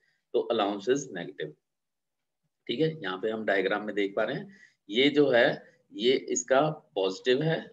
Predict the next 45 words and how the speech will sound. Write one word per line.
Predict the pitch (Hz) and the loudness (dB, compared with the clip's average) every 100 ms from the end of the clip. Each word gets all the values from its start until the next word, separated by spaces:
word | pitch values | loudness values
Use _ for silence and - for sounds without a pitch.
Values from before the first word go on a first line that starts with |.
| - | 0
और | 123 127 | 0 0
ये | 117 131 | 0 0
हमारा | 123 98 90 110 73 - - | 0 -4 -2 -2 -4 -14 -10
नेगेटिव | 101 90 82 85 | -6 -4 -4 -4
है, | 90 | -2
ये | 101 123 | -2 -2
शाफ्ट | - 95 85 - | 2 2 2 -6
बड़ी | 92 92 95 | -2 -2 0
होगी | 92 98 123 | -2 -2 -4
या | |
होल | 151 110 80 - | -2 0 -2 -4
से। | 69 62 _ _ _ | -14 -14 _ _ _
तो | 110 | 2
आप | 107 113 | 4 4
कहेंगे | 123 123 131 | 2 0 0
इसको | 135 135 | 0 -2
मेट | 113 101 - | -2 -2 2
कैसे | 117 - 127 | 0 0 -2
करेंगे, | 135 147 170 | -4 -4 -6
तो | 170 | -4
that | - 104 120 | 2 2 2
means | 139 156 - | -4 -4 -2
फोर्स | 123 120 120 - | 2 2 2 0
फिट | 131 | 0
करके | - 110 - 151 - - - | 2 0 2 0 -2 -10 -6
हैमरिंग | 104 110 120 127 127 | -4 -2 -2 -2 -2
से | 110 | -2
उसको | 113 147 127 - 185 - _ _ - | -2 -4 -8 -6 -6 -8 _ _ -4
फिट | - | -4
किया | - 87 73 | -2 -2 0
जाएगा, | 78 78 107 | -2 -2 -4
उसका | 131 117 131 120 104 | -4 -4 -2 -2 -4
ये | 110 | -2
वाला | 113 113 113 | 0 2 0
पोर्शन | 104 92 107 | -2 -4 -4
तोड़ | 95 - 104 95 | -8 -6 -4 -4
दिया | - 78 | -2 -4
जाएगा | 78 80 95 | -4 -4 -4
जो | 101 113 131 - _ _ - | 0 2 0 -6 _ _ -4
आपका | 95 - 120 | -2 0 0
हैचिंग | 90 90 90 87 | 0 -2 -4 -8
में | 85 | -10
दिख | 82 - | -10 -16
रहा | |
है। | - | -16